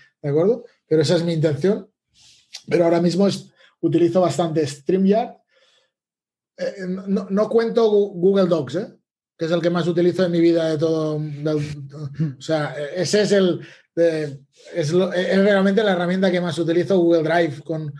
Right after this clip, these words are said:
con Docs y tal, ¿vale? Y, y, y, y, y después, básicamente, déjame acabar de ver, así alguna que, que, que utilice muchísimo. Eh, un segundo, a ver si veo alguna por aquí abajo.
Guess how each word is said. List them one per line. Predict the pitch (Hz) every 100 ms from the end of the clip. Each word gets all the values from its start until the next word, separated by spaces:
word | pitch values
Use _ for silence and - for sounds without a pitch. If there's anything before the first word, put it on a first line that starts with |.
| - _
con | - 156
Docs | 160 165 147
y |
tal, | 160 233 - _ _ - _ -
¿vale? | 160 226 247 -
Y, | 170 160 156 151 156
y, | 165 - 165
y, | 165 170 170 175 190
y, | - _ _ _ _
y | 160 156
después, | 151 - - 180 185 196 214 - - 147
básicamente, | 160 143 185 175 160 185 190 208 208 214
déjame | 170 147 160 151
acabar | 147 147
de | 143
ver, | 165 214 -
así | - - 143
alguna | 147 165 160
que, | 151 151 143 - - _ _
que, | - 147 143 139 139
que | 147
utilice | 147 151 143 156
muchísimo. | 147 143 165 143 185 196 220 - _ _ _ _ _ _ _ -
Eh, | 147 143 139 135 131 127
un | 139 139
segundo, | 139 139 156
a |
ver | 135
si | - 123
veo | 120
alguna | 117 120 113
por | 120
aquí | 117 123
abajo. | 156 - 214 226